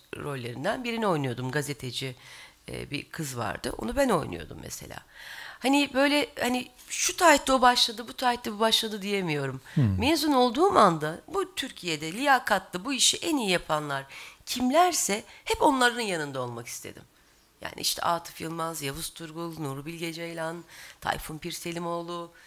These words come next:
Speaker 1: e, hep en iyisi, bu iş en iyi kim yapıyorsa onların yanında durmayı seçtim hep.
Speaker 2: Bu meslek yaşamınızda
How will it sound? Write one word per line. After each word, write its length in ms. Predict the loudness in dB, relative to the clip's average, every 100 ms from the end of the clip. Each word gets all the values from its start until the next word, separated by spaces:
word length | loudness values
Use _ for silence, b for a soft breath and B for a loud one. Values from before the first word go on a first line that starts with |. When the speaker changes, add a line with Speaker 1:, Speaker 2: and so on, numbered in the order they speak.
| b b -12
Speaker 1:
e, 60 | -10 -8 -8 -8 -10 -10 -10 -12 -14 -12
hep 180 | -8 -8 -8 _ -20 -16 2 4
en 140 | 8 6
iyisi, 340 | 8 4 4
bu 80 | 4
iş 160 | 4
en 140 | 4 4
iyi 140 | 2
kim 220 | 2 2
yapıyorsa 480 | 6 8 8 6 4
onların 320 | 4 4 4
yanında 400 | 4 4 6 8
durmayı 440 | 8 4 2 0 -4 B B B
seçtim 600 | -4 -2 0 -2 -4 -8 -10 -16 -8
hep. 160 | -8 -8 -20 B B B B B B B 6
Speaker 2:
Bu 220 | 8 8 8
meslek 380 | 8 10 8 8
yaşamınızda 760 | 6 6 6 8 6 8 6